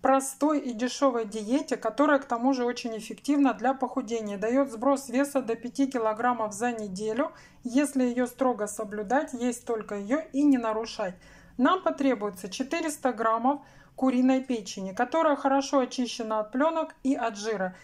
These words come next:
Ее калорийность всего лишь сто двадцать килокалорий на сто граммов, и поэтому она отлично подходит для похудения. Затем мы берем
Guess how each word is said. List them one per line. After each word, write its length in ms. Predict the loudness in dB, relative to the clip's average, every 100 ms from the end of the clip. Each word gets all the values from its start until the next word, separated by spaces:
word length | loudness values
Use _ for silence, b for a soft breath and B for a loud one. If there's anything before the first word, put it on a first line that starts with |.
| B
Ее 220 | 0 2 4
калорийность 580 | 4 4 4 4 2
всего 220 | 2 0 2
лишь 160 | 0
сто 160 | -4 -4
двадцать 400 | 0 0 -2 -6
килокалорий 580 | -2 0 0 0 0 -2
на 160 | -4
сто 240 | -4 -6 -2
граммов, 400 | 2 2 2 -2
и 80 | -4
поэтому 440 | 0 -2 -2 -2
она 200 | 0 2
отлично 440 | 0 0 0 0 -2
подходит 520 | -2 -2 -2 -4 -2
для 100 | -4
похудения. 720 | -6 -6 -8 -6 -6 -6 -8 b b b b
Затем 440 | 2 4 4 4 2
мы 80 | 2
берем 420 | 2 4 2